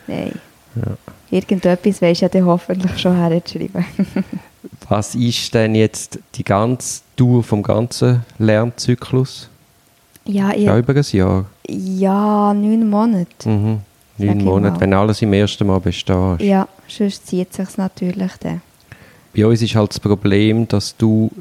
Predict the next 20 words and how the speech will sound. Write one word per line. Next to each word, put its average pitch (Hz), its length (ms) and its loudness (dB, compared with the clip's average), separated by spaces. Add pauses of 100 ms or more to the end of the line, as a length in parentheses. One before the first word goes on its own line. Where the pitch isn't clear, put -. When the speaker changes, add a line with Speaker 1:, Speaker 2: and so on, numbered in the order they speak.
(180)
Speaker 2:
die 101 100 -2
schriftlichen 113 840 0 (640)
irgendwann 101 340 2
den 92 120 -2
Bescheid 107 420 0
bekommst, 135 680 -2 (300)
wobei 104 380 0
unter 98 220 0
Umständen 98 360 -2
lang 95 260 2
musst 98 240 -2
warten. 120 560 0 (540)
Und 101 260 -6
dann 107 200 2
musst 113 280 0
du 107 40 4
ja 98 80 4
nochmal 98 280 2
neu 98 340 4
anmelden. 131 640 2